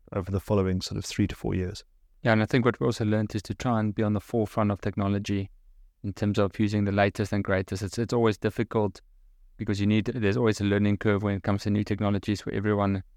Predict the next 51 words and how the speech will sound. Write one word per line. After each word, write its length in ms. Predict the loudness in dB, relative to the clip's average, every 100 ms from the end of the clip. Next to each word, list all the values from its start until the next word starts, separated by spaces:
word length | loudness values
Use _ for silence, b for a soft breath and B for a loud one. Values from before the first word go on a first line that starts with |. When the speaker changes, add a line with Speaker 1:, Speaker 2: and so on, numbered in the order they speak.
| -16 -6
Speaker 2:
isn't 200 | -2 0
fully 260 | 0 2
on 160 | 2 2
board 320 | 2 2 2
or 140 | 0 -2
it, 60 |
it 200 | -4 -4
doesn't 260 | -2 -2 -2
quite 260 | -2 -2
work. 200 | 0 -2 0
But 120 | -2
I 60 |
think 300 | 0 -2 -2 -6 -6
the 80 | -4
tried 320 | 4 4 6
and 100 | 4
tested 380 | 0 -2 -2 0
ways 300 | 2 2 0
can 160 | -2
only 180 | 0 0
get 160 | 0 -2
you 60 |
so 200 | -2 -2
far, 200 | -2 0
and 80 | 0
then 100 | 0
every 180 | 0 2
now 140 | 2
and 100 | 2
then 120 | 0 0
you 100 | 0
have 180 | -2 -2
to 280 | -2 -2 -6
step 320 | -14 -4 -2 0
outside 380 | 0 0 2 0
of 100 | 2
that 160 | 2 0
and 160 | -2
try 400 | 0 0 2 0
new 200 | 0 0
technologies. 760 | 2 2 4 2 2 0 -2 -2
There's 200 | -4 -2
a 60 | 0
lot 120 | 0
of 120 | 0 0
A 160 | 0
I 220 | 2 0
coming 300 | 0 0 0
into 220 | 0 0 -2
it 120 | 0
now, 240 | 2 0